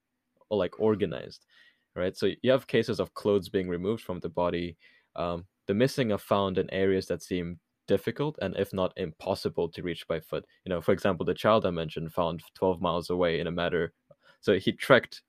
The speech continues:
uh, supposedly trekked twelve miles in what seems like a matter of hours. So how can children as young as two or three going missing at such elevations in mountains? That has happened, apparently, with many cases with their children.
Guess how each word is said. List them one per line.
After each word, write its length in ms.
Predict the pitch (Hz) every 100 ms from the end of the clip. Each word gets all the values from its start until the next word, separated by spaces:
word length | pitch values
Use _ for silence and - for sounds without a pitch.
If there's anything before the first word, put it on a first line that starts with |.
| -
uh, 60 | 85 -
supposedly 460 | 117 113 95 85
trekked 240 | 80 67 -
twelve 260 | 107 101
miles 320 | 92 82 85 - -
in 180 | 95 92
what 160 | 101
seems 240 | - 104 90
like 140 | 92
a 40 | 90
matter 240 | 85 85
of 140 | 85 -
hours. 400 | 82 69 60 - _ _
So 120 | -
how 160 | 104 127
can 300 | 139 120 113 - _ _
children 540 | - 113 104 95 85 - -
as 120 | 95
young 180 | 101 98
as 120 | -
two 180 | - 98
or 60 |
three 220 | 92 92 90
going 400 | 87 87 82 87
missing 440 | 95 - 80 78 -
at 120 | -
such 340 | - 123 117 -
elevations 600 | 101 95 92 90 87 82
in 140 | 87
mountains? 520 | 87 87 82 80 - _ - _ _ _ _ _
That 240 | 104 110 123
has 180 | 107
happened, 460 | - 95 - 120 151
apparently, 400 | 92 95 90 101
with 160 | 101 80
many 200 | 87 92
cases 400 | 82 69 - 80
with 120 | 80
their 100 | 73
children. 440 | - 71 80 71